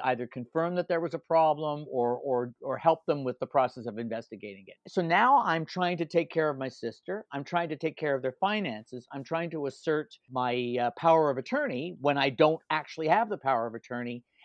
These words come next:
And I'm increasingly, uh, having sleepless nights and worrying. And in fact, when I did, eventually when I did try to step in and put a stop to some very dangerous transfers of funds, uh, my brother-in-law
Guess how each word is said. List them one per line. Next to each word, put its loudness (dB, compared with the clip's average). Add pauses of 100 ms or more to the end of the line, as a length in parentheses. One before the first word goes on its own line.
And 2
I'm 2
increasingly, -2 (360)
uh, 4
having 0
sleepless -6
nights -6
and -6
worrying. -2
And -2
in -8
fact, 2
when -4
I -2
did, 0
eventually 0
when -4
I -2
did -4
try 0
to -6
step -4
in -6 (540)
and -4
put 0
a 0
stop 2 (100)
to -2 (240)
some -2
very 6
dangerous -2
transfers -4
of -4 (120)
funds, -6 (680)
uh, 2
my 2
brother-in-law 4